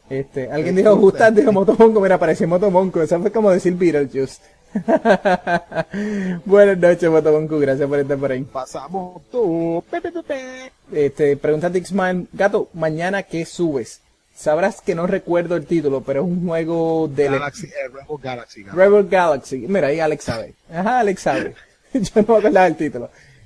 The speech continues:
Speaker 1: Este, como estamos, gente, estamos en semana de temática, semana del espacio. Hoy rompimos eso, este, por el
Speaker 2: Ujú.
Speaker 1: que tenemos Bacalao Speedrunning League, pero mañana culminamos nuestra semana temática, nuestra segunda semana temática.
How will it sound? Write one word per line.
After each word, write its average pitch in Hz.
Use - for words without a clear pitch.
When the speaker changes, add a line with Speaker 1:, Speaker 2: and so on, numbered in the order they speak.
Speaker 1:
Este, 139
como 175
estamos, 214
gente, 185
estamos 185
en 226
semana 180
de 147
temática, 147
semana 131
del 139
espacio. 139
Hoy 170
rompimos 185
eso, 185
este, 131
por 131
el 165
Speaker 2:
Ujú. -
Speaker 1:
que -
tenemos 131
Bacalao 156
Speedrunning 156
League, 156
pero 135
mañana 131
culminamos 131
nuestra 139
semana 123
temática, 127
nuestra 139
segunda 190
semana 120
temática. -